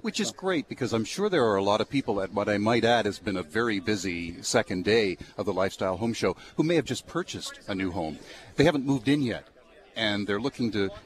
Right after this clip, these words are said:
Speaker 1: have a pretty quick turnaround and looking at sinks, bathtubs, and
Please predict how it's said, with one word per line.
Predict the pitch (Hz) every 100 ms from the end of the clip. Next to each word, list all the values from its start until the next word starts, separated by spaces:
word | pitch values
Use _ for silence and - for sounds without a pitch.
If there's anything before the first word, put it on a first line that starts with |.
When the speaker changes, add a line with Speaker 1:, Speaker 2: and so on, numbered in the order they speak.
| -
Speaker 1:
have | 151
a |
pretty | 127 - 160
quick | - 156
turnaround | - 143 147 110 85 76 78
and | 90
looking | 95 107 101 95
at | 104 92 90 - -
sinks, | - 113 90 -
bathtubs, | - 95 90 - 80 78 -
and | 87 85 82